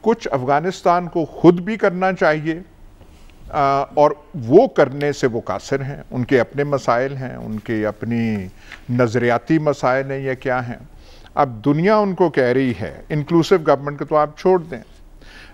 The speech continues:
दुनिया उन्हें कह रही है कि भाई वहाँ पे कुछ अपने हालात थोड़े बेहतर करें और ख़ास तौर पे औरतों के, अम, जो है सूरत हाल, उसकी, अ, बिना पे कोई स्कूल वगैरह खोलें। अभी तक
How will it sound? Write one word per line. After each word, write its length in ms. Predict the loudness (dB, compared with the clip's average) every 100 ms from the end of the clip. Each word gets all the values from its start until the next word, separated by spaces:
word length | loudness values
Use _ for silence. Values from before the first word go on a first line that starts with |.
| -2
दुनिया 400 | 6 6 6 2
उन्हें 240 | 2 0
कह 200 | 2 2
रही 140 | 4 0
है 100 | 0
कि 100 | -2
भाई 200 | -4 -4
वहाँ 280 | -2 0
पे 200 | 0 -2
कुछ 240 | -2 -4 -4
अपने 260 | -6 -4
हालात 420 | -2 -2 -2 -4 -6 -6
थोड़े 140 | -6
बेहतर 380 | -6 -8 -6 -6
करें 300 | -6 -6 -6
और 100 | -4
ख़ास 340 | -2 -2 -2 -2
तौर 160 | -4
पे 260 | -2 -6 -6
औरतों 500 | 0 0 2 -2 -2
के, 280 | 0 0 -2
अम, 1000 | -6 -10 -8 -8 -8 -10 -12 -14 -16 -18 -20 -18 -14
जो 280 | -8 -6 -6
है 320 | -6 -6 -8 -16 -20 -20
सूरत 340 | -6 2 2 4
हाल, 360 | 0 0 -4 -6 -4
उसकी, 400 | -6 -4 -2 -2
अ, 200 | -2 -8
बिना 360 | -2 -2 -2 -4
पे 320 | -6 -8 -8
कोई 160 | -8
स्कूल 400 | -10 -4 2 2
वगैरह 380 | 4 0 0 -4
खोलें। 420 | -6 -6 -6 -6 -10 -18 -20 -2 2
अभी 220 | 2 2
तक 300 | 2 2 2